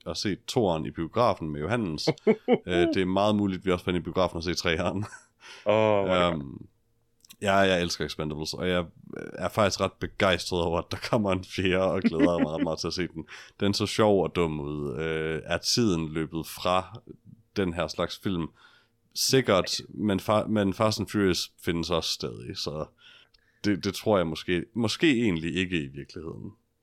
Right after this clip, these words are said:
Speaker 2: Altså, jeg, jeg, jeg tror, at, at tiden er, er, er inde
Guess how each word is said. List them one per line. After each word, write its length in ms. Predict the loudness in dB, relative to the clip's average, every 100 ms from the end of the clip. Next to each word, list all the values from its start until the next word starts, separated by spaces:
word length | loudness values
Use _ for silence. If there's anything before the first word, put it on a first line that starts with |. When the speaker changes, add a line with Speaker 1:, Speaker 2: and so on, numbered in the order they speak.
| _ _ _ _
Speaker 2:
Altså, 160 | -8 0
jeg, 140 | 0 2
jeg, 160 | 2 2 4
jeg 140 | 2
tror, 340 | 4 4 6
at, 220 | 4 2 0 -4
at 120 | -8
tiden 380 | -4 -4 -4 -6 -6
er, 240 | -4 -6
er, 160 | -6 -8 -8 -6
er 180 | -6 -4 4
inde 300 | 4 6